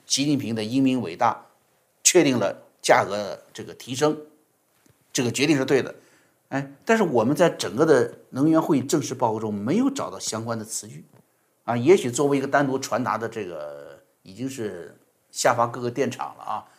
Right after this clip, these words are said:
呃，因为从其他新闻报道来看呢，电价抬升已经在执行当中了。但是李克强的报告中呢，不出现已经是蹊跷，更重要的是什么？他强调了另外的三条。第一，他说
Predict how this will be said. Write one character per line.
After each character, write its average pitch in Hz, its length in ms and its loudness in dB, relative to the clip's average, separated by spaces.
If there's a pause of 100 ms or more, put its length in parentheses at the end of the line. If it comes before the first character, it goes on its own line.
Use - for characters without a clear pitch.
(340)
呃， 76 240 -20
因 127 100 -6
为 139 80 -2
从 139 360 2
其 135 160 -2
他 127 100 4
新 135 200 -2
闻 135 100 0
报 135 140 6
道 90 120 -2
来 104 80 -10
看 - 180 -10
呢， 101 100 -8
电 143 220 -2
价 110 160 -2
抬 110 160 -6
升 117 180 -6
已 98 40 -8
经 87 100 -14
在 104 120 -10
执 110 180 -14
行 113 160 -10
当 113 160 -6
中 120 140 -6
了。 104 80 -8 (180)
但 185 140 2
是 139 100 -2
李 104 140 -6
克 143 140 -2
强 127 180 -2
的 139 100 2
报 139 220 4
告 107 160 -2
中 127 220 -4
呢， 107 200 -4 (240)
不 170 120 0
出 185 180 0
现 - 320 2 (120)
已 101 220 -12
经 147 200 -4
是 147 120 -6
蹊 131 220 -6
跷， 107 200 -8 (500)
更 180 180 6
重 165 140 2
要 147 80 8
的 120 40 4
是 95 60 -6
什 92 80 -8
么？ 92 140 -12
他 120 180 2
强 117 300 -4
调 123 160 4
了 85 260 -6 (140)
另 151 280 0
外 139 200 0
的 69 100 -10
三 92 280 -10
条。 - 200 -18 (1120)
第 127 220 -2
一， 135 220 -4 (260)
他 135 120 2
说 135 260 6